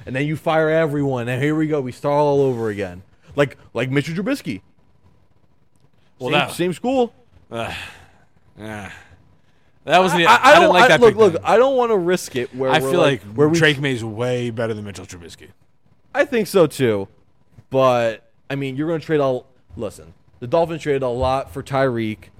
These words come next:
Speaker 1: and, like, they didn't have a first round pick for forever. It feels like,
Speaker 2: You're
Speaker 1: like,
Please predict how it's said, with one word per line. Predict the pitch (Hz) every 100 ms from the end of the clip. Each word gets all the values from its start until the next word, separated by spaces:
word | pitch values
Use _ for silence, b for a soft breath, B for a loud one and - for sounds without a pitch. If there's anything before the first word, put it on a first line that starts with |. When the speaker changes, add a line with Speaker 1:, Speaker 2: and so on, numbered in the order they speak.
| - _ -
Speaker 1:
and, | 107 107 104
like, | 107 101
they |
didn't | 113 123
have | 127 127
a |
first | 120 127 127 -
round | 131 123
pick | 127 113
for | - 110 107 - _ _
forever. | 117 113 104 101
It | 95
feels | 104 101
like, | 101 98 95 _
Speaker 2:
You're | 87 85 90 87
Speaker 1:
like, | 131 120 110 98